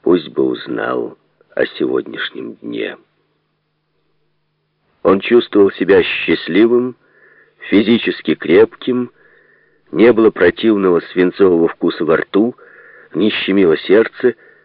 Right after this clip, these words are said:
Для него чувство жизни слилось с чувством силы. С первых дней войны Сталин ощущал чувство физической тоски.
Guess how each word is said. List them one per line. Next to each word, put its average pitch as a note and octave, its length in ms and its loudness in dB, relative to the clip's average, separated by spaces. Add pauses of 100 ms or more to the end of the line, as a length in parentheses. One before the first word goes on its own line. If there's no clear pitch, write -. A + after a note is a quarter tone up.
(640)
Для - 260 -4
него A2+ 200 4
чувство A2+ 460 0
жизни A#2 440 0
слилось F#2 420 2 (200)
с - 240 -8
чувством F2+ 600 -2 (200)
силы. F2+ 400 -2 (1600)
С - 160 -20
первых B2 420 4
дней B2 220 4
войны A#2+ 380 6
Сталин A#2 420 2
ощущал A2 540 2
чувство - 520 -4
физической F2+ 1080 -6
тоски. - 580 -6